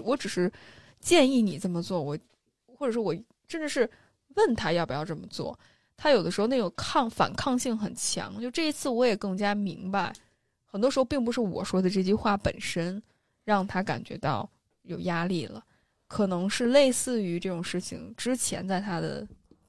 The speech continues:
成长过程当中不断地被发生过，比如说“我不要”，然后还是要给，“我不要”，还是要给，就像阿姨就蹬馍馍那个事儿，真的是把我惊着了。就是在我面前，就阿姨真的是把那个狗啊，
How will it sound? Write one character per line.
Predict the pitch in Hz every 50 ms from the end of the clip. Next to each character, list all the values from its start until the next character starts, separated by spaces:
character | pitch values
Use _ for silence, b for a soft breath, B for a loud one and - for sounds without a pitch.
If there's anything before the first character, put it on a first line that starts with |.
| _ _ _ _ _
成 | - - 175 180
长 | 202 190 - -
过 | 165 156
程 | -
当 | - 170 170
中 | 170 170
不 | 175 170 175
断 | 220 233 214
地 | 185
被 | 185 165 160
发 | - - 180 185
生 | 202 - 240 233 233
过， | 214 180
比 | 180 180 147
如 | 139 - 180
说 | - 180 170 180 b b b b b b b _
“我 | 185
不 | 180 - 190
要”， | 214 233 214 151 - -
然 | - 180
后 | 196 175 170
还 | 202 - - 196
是 | 214 240
要 | 226 202
给 | 202 - - - -
，“我 | 170 175
不 | 185
要”， | 196 196 190
还 | 202 185
是 | 185 208
要 | 208 185 180
给， | - - -
就 | - 185
像 | 214 - 254 262 240 220 - B B B B B B 277 254 B _
阿 | - 185 202
姨 | 202 202 208 170 170 185
就 | 185 175 170 170
蹬 | - 196 185
馍 | 185 202 196 170
馍 | - - -
那 | - 160
个 | - -
事 | 196 -
儿， | 170
真 | - 165 175
的 | 175
是 | 196 185
把 | - 165 160
我 | 151 160
惊 | 170 - 180 170
着 | 190 196
了。 | - - - -
就 | 208 196 - 196
是 | 185 180 185
在 | 202 190 185
我 | 175
面 | 185 190 185 190
前， | 208 - - 220 b b b b b b b
就 | - 220 202 208 b b b b -
阿 | 214 214
姨 | 220
真 | 220 - 294 311
的 | 302 269 247
是 | - - 180 170
把 | 165 - 156 160
那 | 180 185
个 | 185 190 202
狗 | - - - -
啊， | - - - -